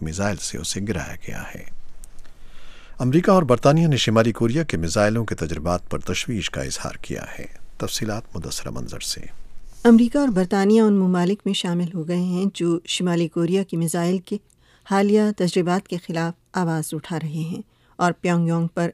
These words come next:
Speaker 2: الزام عائد کر رہے ہیں کہ وہ بین الاقوامی ہوا بازی کو خطرے میں ڈال رہا ہے۔ امریکی محکمہ خارجہ کی ترجمان خاتون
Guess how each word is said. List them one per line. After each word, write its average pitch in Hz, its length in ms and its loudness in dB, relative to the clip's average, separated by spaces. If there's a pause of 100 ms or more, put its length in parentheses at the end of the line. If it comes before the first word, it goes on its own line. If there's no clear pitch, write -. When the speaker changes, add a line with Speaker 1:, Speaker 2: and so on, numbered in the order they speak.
Speaker 2:
الزام 156 400 -2
عائد 156 140 -2
کر - 240 -4
رہے 185 100 0
ہیں 208 240 2 (340)
کہ 196 80 2
وہ 185 200 4 (120)
بین 180 220 2
الاقوامی 165 460 0 (100)
ہوا 165 160 2
بازی 156 340 0
کو 170 220 -4 (340)
خطرے 208 340 4
میں 220 140 6
ڈال 151 220 0
رہا 156 280 -4
ہے۔ 151 100 -6 (480)
امریکی 240 540 6
محکمہ 214 340 6
خارجہ 190 340 2
کی 208 80 0
ترجمان 180 420 0
خاتون 190 480 0